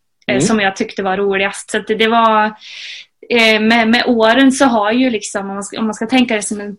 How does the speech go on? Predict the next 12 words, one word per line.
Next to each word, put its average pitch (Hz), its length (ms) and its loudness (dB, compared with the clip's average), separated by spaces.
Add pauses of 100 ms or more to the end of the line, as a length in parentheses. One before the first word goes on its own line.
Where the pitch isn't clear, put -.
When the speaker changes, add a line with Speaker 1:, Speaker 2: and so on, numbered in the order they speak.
(120)
Speaker 1:
tratt, 254 340 -4
så - 200 -4
har 226 160 2
ju 220 100 2
den 202 200 -4
smalnat 214 460 -4
av 220 300 -2
mer 196 220 -8
och 190 60 -10
mer 185 140 -10
och 185 80 -8
mer. 185 360 -8